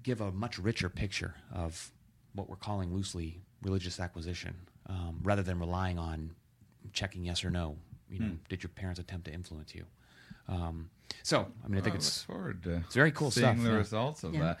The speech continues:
Speaker 2: You have any other projects that you're working on that you're real excited about right now, either of you?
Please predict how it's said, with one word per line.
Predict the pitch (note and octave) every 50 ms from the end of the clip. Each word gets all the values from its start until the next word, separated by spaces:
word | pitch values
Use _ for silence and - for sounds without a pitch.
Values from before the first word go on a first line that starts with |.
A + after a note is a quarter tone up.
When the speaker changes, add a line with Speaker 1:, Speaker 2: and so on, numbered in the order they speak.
| - - -
Speaker 2:
You | C3+ C3+ C3
have | B2+ A#2+
any | B2+ B2+ A#2+
other | A2+ A2 A2 A2
projects | G#2+ A#2+ A#2 A#2 A2+ A#2 B2 B2+ - -
that | C3 B2
you're | F2 G#2
working | A2 A2 - - A#2
on | A#2 A2+ A#2 A2+
that | A2+ A2+
you're | A#2 A#2 A#2 A2+ A2+ A2+ A2+ A2+ - -
real | - G#2+ A2 A2+ A2 A2
excited | A2 - - A2+ A2+ A2 A2 A2+ A#2
about | A2+ A#2+ A#2+ A#2+ B2 A#2+ -
right | B2+ B2+ B2 B2 B2
now, | B2+ B2+ B2+ C3+ C3+ C3+
either | C3 C3 C3 C3+
of | C3
you? | C#3 D3 D#3+ E3+